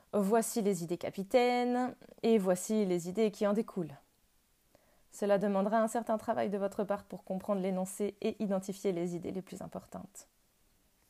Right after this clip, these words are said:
Certains énoncés permettent plus facilement que d'autres de les trouver.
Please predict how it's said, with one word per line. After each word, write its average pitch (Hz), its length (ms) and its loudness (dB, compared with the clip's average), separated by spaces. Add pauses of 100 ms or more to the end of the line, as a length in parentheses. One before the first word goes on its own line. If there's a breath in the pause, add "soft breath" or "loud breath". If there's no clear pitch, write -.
(680 soft breath)
Certains 294 380 2
énoncés 233 420 0
permettent 202 380 -2
plus - 160 -6
facilement 220 560 0
que - 120 -4
d'autres 185 420 -4
de 170 100 -6
les 165 120 -6
trouver. - 280 -18